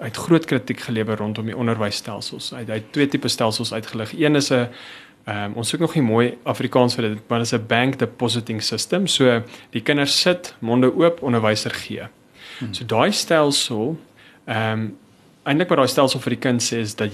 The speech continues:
Speaker 1: jy het nie skepende krag nie.
Speaker 2: Hmm.
Speaker 1: En heel bo op Bloom se taksonomie, die hoogste kognitiewe vlak is skepping. Ehm, en, en ons het met Wieke Beyse ook al baie daaroor gesels, dat ons moet 'n kind herken vir die rol wat hy s-,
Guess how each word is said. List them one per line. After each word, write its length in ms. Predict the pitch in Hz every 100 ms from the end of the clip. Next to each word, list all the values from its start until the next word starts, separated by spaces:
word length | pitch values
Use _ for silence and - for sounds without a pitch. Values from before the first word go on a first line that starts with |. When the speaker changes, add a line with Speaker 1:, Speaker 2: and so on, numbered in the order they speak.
| 101
Speaker 1:
jy 220 | 113 123
het 120 | 123
nie 80 | 143
skepende 540 | 139 - 110 - 104 98
krag 380 | 107 98 -
nie. 160 | - - - _
Speaker 2:
Hmm. 200 | 123 98 - _ _ _ _ _ _ -
Speaker 1:
En 160 | 123 120
heel 260 | 120 202
bo 220 | 156 143
op 100 | 135
Bloom 180 | 120 139
se 100 | 139
taksonomie, 760 | - 123 - 117 110 135 113 110 - - -
die 200 | 117 113 - -
hoogste 320 | 123 143 -
kognitiewe 520 | - 156 143 123 113
vlak 280 | 107 110 101
is 120 | 123
skepping. 400 | - - - - - - _ - - - _
Ehm, 340 | 107 104 104 107 -
en, 360 | 135 123 123 123
en 160 | 123 120
ons 140 | 123
het 100 | 139
met 300 | 131 123 117
Wieke 180 | - 135 -
Beyse 240 | 110 -
ook 60 | 170
al 80 |
baie 200 | 120 107
daaroor 200 | 113 107
gesels, 360 | 104 - 170 127
dat 140 | 110
ons 140 | 120 113
moet 100 | 131
'n 80 | 135
kind 220 | 165 156
herken 460 | 135 123 - 175 135
vir 120 | 123
die 100 | 120
rol 220 | 113 131
wat 140 | 123 117
hy 80 |
s-, 200 | 113 -